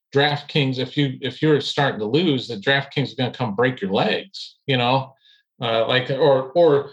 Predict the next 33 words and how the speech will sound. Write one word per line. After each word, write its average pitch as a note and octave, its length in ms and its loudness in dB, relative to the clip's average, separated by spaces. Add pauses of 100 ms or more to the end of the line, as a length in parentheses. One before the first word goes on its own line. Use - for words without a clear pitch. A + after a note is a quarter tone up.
(140)
compromise C3+ 720 -2
you B2+ 120 -4
like C3 260 0
back C3+ 280 0
in B2+ 60 -6
the A2+ 60 -6
day D#3+ 340 -2
with A#2 140 -6
some C3+ 240 -4
of B2 120 -4
these, A#2 480 -10 (520)
you D3 80 2
know, A#2 100 2
the A2+ 80 -6
betting C3 320 0
scandals A#2 480 -4
of G2 120 0
the G#2 80 -8
past A#2+ 580 -2
where A2 420 0 (800)
guys B2 280 0
would C3 120 0
get D3+ 160 0
in, B2 320 -2
in D3 440 0
the, A2+ 380 0
in A#2+ 220 -2
deep D3+ 320 -2
with, B2 380 -2
uh, A2 420 0 (140)
you A#2 60 -6
know, G#2 100 -4
some, G#2+ 380 -6